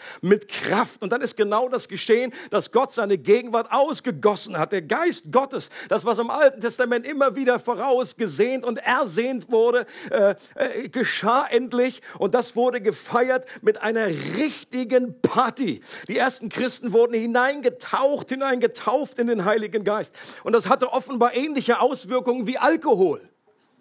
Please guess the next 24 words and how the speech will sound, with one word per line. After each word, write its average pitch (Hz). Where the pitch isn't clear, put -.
Das 240
ist 294
eine 311
richtige 339
Party, 339
aber 196
ohne 254
blöde 254
Nebenwirkungen. 277
Und 190
was 220
die 254
erlebt 247
haben, 247
sie 196
waren 254
voller 302
Freude. 294
Sie 214
erzählten 285
die 277
großen 233
Taten 277
Gottes. 302